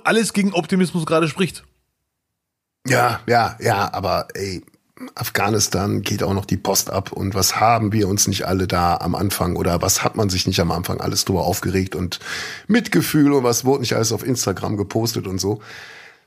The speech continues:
Speaker 2: Auch das wird mit <laughs> vermutlich genauso schnell in drei Monaten auch kein, kein Nachrichtenthema mehr sein. Das ist dann wieder auch der nächste Herd, wo es irgendwie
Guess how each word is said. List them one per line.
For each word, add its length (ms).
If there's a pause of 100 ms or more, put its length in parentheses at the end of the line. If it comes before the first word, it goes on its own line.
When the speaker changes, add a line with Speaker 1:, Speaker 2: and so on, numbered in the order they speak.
(440)
Speaker 2:
Auch 140
das 320
wird 240
mit 180
<laughs> 380
vermutlich 580
genauso 400
schnell 300
in 120
drei 200
Monaten 340
auch 160
kein, 320
kein 160
Nachrichtenthema 760
mehr 140
sein. 300
Das 140
ist 180
dann 80
wieder 220
auch 120
der 120
nächste 340
Herd, 320
wo 100
es 120
irgendwie 500